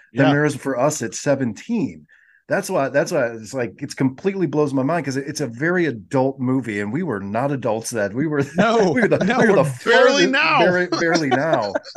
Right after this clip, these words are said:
Speaker 1: It might be the same thing with, with Zach Bryan, why he's your, your number two. Uh, Shawshank Redemption makes me feel a certain way. It, there, there's, there's a feeling throughout that movie, um,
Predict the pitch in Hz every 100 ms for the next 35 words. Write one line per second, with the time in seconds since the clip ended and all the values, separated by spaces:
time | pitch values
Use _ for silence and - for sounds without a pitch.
0 | - _ - _ - - - - _ _
1 | _ 160 160 175 208 208 165 131 156 147
2 | 123 127 117 113 127 104 117 113 120 107
3 | 110 110 120 98 104 98 - 117 110 110
4 | 101 95 - 113 101 92 90 107 101 92
5 | 87 - _ _ _ - 185 190 180 131
6 | 117 120 - 110 104 113 107 - 113 101
7 | 95 107 101 101 92 85 76 - - 120
8 | 107 117 123 123 120 123 113 104 92 -
9 | _ _ _ _ _ - 127 117 107 -
10 | 170 175 139 131 123 117 - 107 101 101
11 | 95 95 85 85 101 95 87 82 78